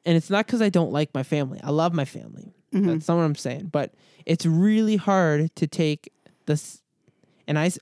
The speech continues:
Speaker 1: I'm gonna say it's really hard to take the same photo, um, for, like, an hour.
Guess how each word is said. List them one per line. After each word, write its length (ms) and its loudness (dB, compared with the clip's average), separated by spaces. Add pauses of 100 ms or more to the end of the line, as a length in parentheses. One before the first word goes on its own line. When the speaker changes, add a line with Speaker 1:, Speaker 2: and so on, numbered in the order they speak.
Speaker 1:
I'm 200 2
gonna 200 2
say 280 -2
it's 140 -4
really 200 2
hard 160 0
to 60 -10
take 220 -4
the 80 -4
same 440 0
photo, 520 -6 (1700)
um, 600 -2 (360)
for, 260 0
like, 180 -2
an 80 -2
hour. 380 -10